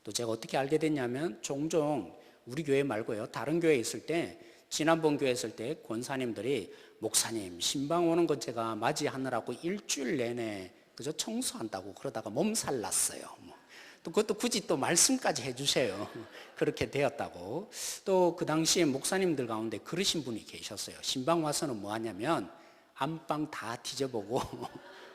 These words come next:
어, 그런 목사님이 계셨다는 거예요. 그러니까 이 마음에 <laughs> 부담감을 가지고 깨끗이 청소를 하고, 맞이를, 뭐, 신랑을 맞이하는 것도 아닌데, 그죠? 그렇게 맞이하는 분위기가 되었다는 겁니다. 그러니까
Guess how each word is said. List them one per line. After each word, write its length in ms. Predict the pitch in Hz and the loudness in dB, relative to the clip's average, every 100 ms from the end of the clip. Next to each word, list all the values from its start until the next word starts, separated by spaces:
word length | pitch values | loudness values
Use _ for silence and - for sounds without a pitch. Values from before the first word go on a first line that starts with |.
| - - - - - - - | -20 -20 -20 -20 -20 -10 4
어, 180 | 175 - | 4 6
그런 280 | 220 226 | 6 8
목사님이 520 | 233 185 - 208 185 151 | 8 6 4 2 2 2
계셨다는 640 | 123 - - - 113 98 | 0 2 0 0 -2 -4
거예요. 380 | 92 87 87 104 - - - - | -6 -8 -8 -10 -14 -20 -20 -8
그러니까 520 | - 190 196 170 147 | 2 4 4 4 4
이 240 | 139 135 127 | 6 2 0
마음에 480 | 120 131 165 131 123 | 4 4 4 2 0
<laughs> 520 | - 123 - - - | 0 -2 -4 -18 -12
부담감을 560 | 147 139 139 165 175 | 0 0 4 4 4
가지고 380 | 135 120 123 135 - | 2 0 -2 -6 -6
깨끗이 640 | - - - 196 190 165 - | -10 -10 -6 -2 0 -2 -2
청소를 500 | 208 208 220 156 135 | 0 0 0 2 0
하고, 400 | 139 - 117 135 | 0 -2 -2 0
맞이를, 600 | 117 127 135 117 95 92 85 - | 2 2 0 -4 -6 -10 -14 -12
뭐, 140 | 113 113 | -4 -2
신랑을 460 | 160 160 202 180 | 0 2 4 2
맞이하는 400 | 127 117 117 107 | 2 -2 -4 -8
것도 220 | 98 - | -8 -12
아닌데, 360 | 90 98 104 101 | -12 -10 -8 -8
그죠? 340 | - - 147 - - - - - | -8 -10 -10 -10 -20 -20 -20 -4
그렇게 240 | 165 170 | -2 0
맞이하는 640 | 156 139 170 170 143 139 123 | 2 4 4 4 2 0 -4
분위기가 560 | - 127 170 131 104 | -4 -4 -4 -4 -6
되었다는 440 | - 120 - 95 87 | -6 -10 -8 -12 -12
겁니다. 400 | - - - - | -16 -18 -20 -18
그러니까 520 | - 160 160 139 185 | -4 -2 2 2 2